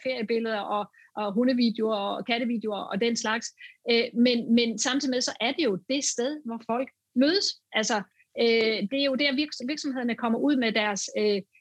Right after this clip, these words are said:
øh, produkter. Det er der, hvor, øh, hvor, øh, altså, hvis man skal have nogle forumer, hvor man skal diskutere forskellige ting, så gør man det via Facebook. Øh, selv offentlige myndigheder bruger dem. Øh, Danmarks Radio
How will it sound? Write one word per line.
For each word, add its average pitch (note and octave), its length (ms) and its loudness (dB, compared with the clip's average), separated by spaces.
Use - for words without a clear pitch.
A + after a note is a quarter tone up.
øh, G3+ 240 0
produkter. C4+ 420 0
Det B3+ 60 0
er A3+ 160 0
der, C4 140 2
hvor, A3 200 0
øh, G3+ 220 -2
hvor, G#3 200 -2
øh, G3+ 360 -4
altså, A3 220 -4
hvis G#3+ 180 0
man G#3+ 60 -2
skal G#3+ 140 -6
have B3 100 0
nogle B3 220 -2
forumer, C4+ 360 0
hvor G#3 180 -2
man G#3 80 -10
skal G3+ 120 -8
diskutere C4 400 -4
forskellige A#3 340 -4
ting, A#3 140 -8
så A#3 120 -6
gør G3+ 120 -6
man G3 80 -14
det G3+ 120 -20
via A3+ 160 -2
Facebook. D4 340 -2
Øh, A3 220 2
selv B3+ 140 0
offentlige C4 260 4
myndigheder D4+ 420 0
bruger G#3 200 0
dem. G#3+ 80 0
Øh, G3+ 260 -4
Danmarks B3 320 -2
Radio D4+ 220 2